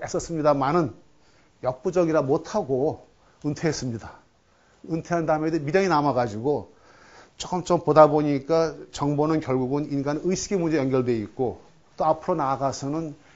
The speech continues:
인공지능 문제 그리고 궁극적으로 인공의식의 문제, 따라 정보를 중심으로 해가지고서 의식의 문제가 먼저 걸리고 앞으로 진행될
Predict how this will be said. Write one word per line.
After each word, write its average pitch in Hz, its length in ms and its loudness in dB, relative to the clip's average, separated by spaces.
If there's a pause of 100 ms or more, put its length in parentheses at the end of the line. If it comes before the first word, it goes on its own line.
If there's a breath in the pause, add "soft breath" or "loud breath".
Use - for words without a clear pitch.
(280 soft breath)
인공지능 147 640 -2
문제 120 360 -2
그리고 143 340 0 (160)
궁극적으로 175 520 0
인공의식의 170 760 0
문제, 139 460 -2 (260)
따라 170 160 4
정보를 170 640 2
중심으로 156 480 0
해가지고서 143 840 2 (460 loud breath)
의식의 147 380 4
문제가 143 420 2
먼저 131 320 0
걸리고 127 680 -2 (360)
앞으로 139 380 -2
진행될 139 640 0